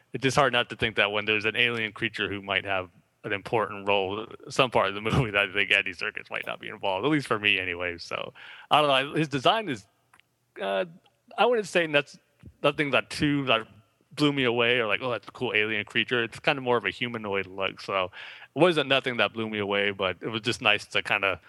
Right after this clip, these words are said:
put a picture to the image that, or the descriptions that we read on Making Star Wars about this scene. 'Cause I remember they were describing it as something that could be, like, a real, like, important moment in the movie where this lightsaber gets ignited and that alien creature was there. So,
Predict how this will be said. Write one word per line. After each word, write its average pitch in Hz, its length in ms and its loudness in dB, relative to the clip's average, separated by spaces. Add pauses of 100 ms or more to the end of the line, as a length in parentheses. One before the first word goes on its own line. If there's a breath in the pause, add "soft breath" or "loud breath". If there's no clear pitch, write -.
(220 soft breath)
put 123 140 4
a 101 80 2
picture - 380 -2
to 104 120 -12
the 95 160 -4
image 95 300 -6
that, 90 340 -2
or 107 120 0
the 101 80 -4
descriptions 98 520 -2
that 95 180 2
we 95 100 -8
read 92 220 -2
on 90 140 -4
Making 92 320 -10
Star 92 260 -2
Wars 90 200 -4
about 92 200 -2
this 98 160 -8
scene. - 400 -10
'Cause - 360 -2
I - 0 -
remember 123 260 2
they 107 120 2
were 104 200 2
describing 98 540 0
it 92 80 0
as 92 240 0
something 95 400 -2
that 90 240 -2
could 95 100 -10
be, 90 120 -8
like, 87 220 -2
a 95 60 -6
real, 95 420 0 (340 loud breath)
like, 101 120 2
important 98 500 0
moment 101 400 -2
in 101 160 -8
the 95 80 -8
movie 90 460 -6 (220)
where 98 240 0
this 90 180 -8
lightsaber 92 480 0
gets 90 240 0
ignited 87 340 -2
and 87 100 -12
that 92 120 4
alien 90 260 0
creature - 380 -10
was - 220 -8
there. - 260 -8
So, - 300 -6